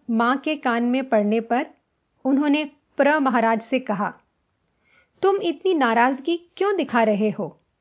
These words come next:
यह तो हमारा गंवई गांव है। यहां भी क्या कलकत्ता के समान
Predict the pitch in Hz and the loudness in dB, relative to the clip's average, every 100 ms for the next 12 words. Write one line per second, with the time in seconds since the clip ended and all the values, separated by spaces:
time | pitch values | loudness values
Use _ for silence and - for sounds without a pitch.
0 | _ _ _ _ _ 214 247 262 320 302 | _ _ _ _ _ -2 0 0 0 -2
1 | - 254 254 277 285 185 247 269 294 226 | -2 0 0 0 -2 -2 0 0 0 0
2 | 214 262 208 233 202 - _ _ _ _ | 0 0 0 -2 -2 -8 _ _ _ _
3 | _ _ _ _ - 226 254 285 302 294 | _ _ _ _ -4 0 0 0 -2 -2
4 | 311 269 - _ _ - 233 233 226 - | 0 -2 -4 _ _ -2 0 0 -4 -2
5 | 254 277 277 247 240 247 | 0 -2 -2 0 2 0